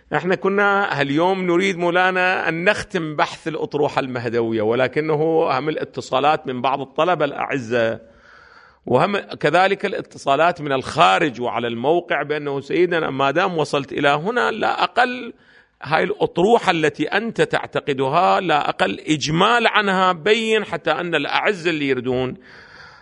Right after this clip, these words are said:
يروحون يذهبوا للتحقيق هذه المسألة يذهبوا إليها، خصوصًا بعد ما أشرنا إلى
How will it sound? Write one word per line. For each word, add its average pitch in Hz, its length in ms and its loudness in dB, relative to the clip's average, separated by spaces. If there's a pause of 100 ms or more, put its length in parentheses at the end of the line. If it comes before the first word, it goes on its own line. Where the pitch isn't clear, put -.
(160)
يروحون 135 560 2
يذهبوا 139 840 2
للتحقيق 127 1000 -2
هذه 127 360 0
المسألة 147 840 0
يذهبوا 123 520 -2
إليها، 120 220 0
خصوصًا 170 440 0
بعد 170 280 0
ما 147 240 0
أشرنا 170 420 0
إلى 123 440 2